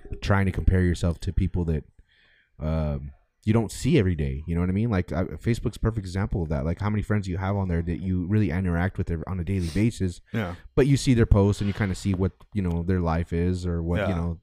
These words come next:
Speaker 1: their achievements, stuff like that, you know? Um,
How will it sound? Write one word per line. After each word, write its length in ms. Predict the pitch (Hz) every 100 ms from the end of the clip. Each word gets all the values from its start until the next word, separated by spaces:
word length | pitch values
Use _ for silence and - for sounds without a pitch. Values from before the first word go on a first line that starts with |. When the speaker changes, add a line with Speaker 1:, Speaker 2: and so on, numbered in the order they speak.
| -
Speaker 1:
their 240 | 87 82 - - -
achievements, 680 | 92 - 92 87 90 90 -
stuff 260 | - 87
like 160 | 87 -
that, 280 | 78 82 85
you 80 | 87
know? 180 | 90 - _ _ _ _ 98
Um, 420 | 90 78 73